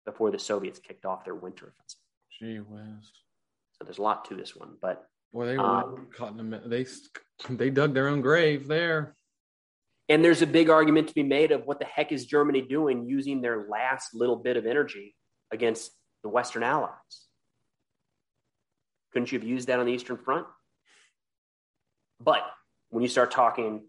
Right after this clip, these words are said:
Speaker 1: um, strategic decisions within Nazi Germany, you're gonna run into some logical issues.
Speaker 2: Yeah.
Speaker 1: Because there weren't a lot of logical decisions at the very top.
Speaker 2: And who's running the show at
Speaker 1: Emotional
Speaker 2: that
Speaker 1: ones.
Speaker 2: point? Yeah.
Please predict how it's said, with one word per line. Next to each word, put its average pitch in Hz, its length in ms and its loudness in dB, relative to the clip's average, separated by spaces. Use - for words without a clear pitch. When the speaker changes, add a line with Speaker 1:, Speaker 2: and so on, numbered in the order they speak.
Speaker 1:
um, 101 480 -4
strategic - 640 -8
decisions 107 760 -4
within 104 360 -2
Nazi 101 340 -2
Germany, 92 600 -2
you're 95 140 -10
gonna 95 160 -2
run 101 220 2
into 95 340 -4
some 92 300 -6
logical 95 580 -2
issues. - 500 -10
Speaker 2:
Yeah. 113 240 -6
Speaker 1:
Because 101 180 -2
there 101 120 2
weren't 104 260 0
a 101 40 -4
lot 95 180 2
of 95 80 -4
logical 101 340 2
decisions 98 480 -4
at 92 60 -8
the 95 60 -12
very 92 220 -2
top. - 240 -6
Speaker 2:
And 123 100 -6
who's 127 180 0
running 117 260 -4
the 104 60 -8
show 139 140 4
at 113 60 6
Speaker 1:
Emotional 110 160 0
Speaker 2:
that 104 80 -6
Speaker 1:
ones. - 160 -18
Speaker 2:
point? 101 260 -18
Yeah. 117 240 0